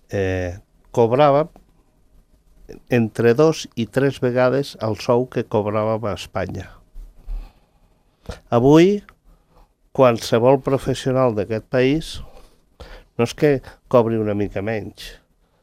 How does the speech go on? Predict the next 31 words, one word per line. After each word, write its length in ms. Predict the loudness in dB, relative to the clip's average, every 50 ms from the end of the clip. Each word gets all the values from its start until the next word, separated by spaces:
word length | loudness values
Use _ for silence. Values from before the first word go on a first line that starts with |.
| _ -14 -12
és 120 | -10 -6 -2
que 100 | -2 0
cobra 300 | 2 2 2 4 4 2 2
més 220 | 2 2 2 0
a 80 | -4 -6
Espanya 400 | -2 -2 -2 0 0 -2 -2 -2
que 160 | -4 -6 -6
aquí. 160 | -4 -8 -8 -8 -12 -18 -20 _ _
Per 100 | -8 -6
això 460 | -6 -2 2 4 4 4 4 2 -2 -10 _ -20 -20 _ _ _ _ _ _ -14
de, 160 | -6 -6 -6 -6 -6 -14
s'ha 240 | -8 -2 -2 0
acabat 320 | 2 2 2 2 2 2 2
la 100 | 2 2
migració 540 | 2 0 0 0 0 -2 -2 -2 -2 -2 -4
espanyola, 640 | -4 -4 -4 -2 2 2 4 4 4 2 0 -2 -4 -10 _ _ _ _ -6
la 120 | -6 -6 -4
francesa 680 | -2 -2 -2 -2 0 0 0 2 2 0 -2 -4 -4 -8 _ _ _ _ _ _ _ _ -4 0
i 80 | 0 2 2
la 100 | 0 -2 -2
portuguesa, 720 | -2 -4 -4 -4 -6 -8 -6 -6 -8 -10 -10 -16 -20 -20 _ _ _ _ _ _ _ _ _ _ _ -6
perquè 320 | -4 -4 -4 -4 -6 -6
aquí 220 | -4 -2 -2 -2 -2 -2 -4 -10 _ -20 _ _ -10
es 160 | -10 -10 -4
cobra 320 | 2 4 4 4 4 0 0
menys 540 | 2 2 4 4 2 0 -4 -10 -16 -20 _ _ _ -4
que 80 | -2 -2
al 80 | -2
seu 240 | 0 -2 -2 -2 -2
país. 400 | -4 -14 -14 -14 -18 -20 -20 -20 _ _ _ _ _ _ -20 -20 -20 _ -10 -8 -8 -8 -12 -18 _ _ _ _ _ _ _ _ _ _ _ _ _ _ _ _ _ _ _ _ _ _ _ _ _ _ _ _ _ 2 4
I 80 | 4